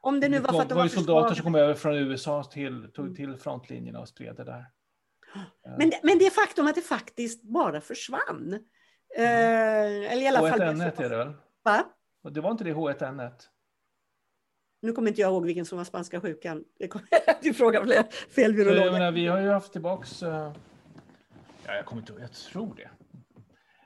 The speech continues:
Speaker 2: Men som sagt, för vi ska, vi ska inte ringa och väcka
Speaker 1: Nej.
Speaker 2: Anders Wahlner
Speaker 1: Men,
Speaker 2: nu,
Speaker 1: men det som
Speaker 2: med
Speaker 1: är,
Speaker 2: Björn.
Speaker 1: det, det som är fascinerande är att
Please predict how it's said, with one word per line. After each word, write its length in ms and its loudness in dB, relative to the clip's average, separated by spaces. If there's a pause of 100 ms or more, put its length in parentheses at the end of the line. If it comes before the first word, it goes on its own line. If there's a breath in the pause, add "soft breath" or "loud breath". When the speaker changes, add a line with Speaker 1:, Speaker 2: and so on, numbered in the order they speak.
(100)
Speaker 2:
Men 300 -4
som 120 -8
sagt, 220 -2
för 100 -6
vi 80 -6
ska, 340 -2
vi 220 -12
ska 160 -12
inte 180 -10
ringa 260 -8
och 80 -6
väcka 460 -8 (300)
Speaker 1:
Nej. 340 -6
Speaker 2:
Anders 260 -10
Wahlner 280 2
Speaker 1:
Men, 120 -6
Speaker 2:
nu, 80 -6
Speaker 1:
men 200 -2
det 200 0
som 220 2
Speaker 2:
med 80 2
Speaker 1:
är, 80 2
Speaker 2:
Björn. 260 -4 (100)
Speaker 1:
det, 180 -2 (480)
det 100 0
som 340 -4 (100)
är 500 -2 (260)
fascinerande 720 -2
är 80 0
att 180 -6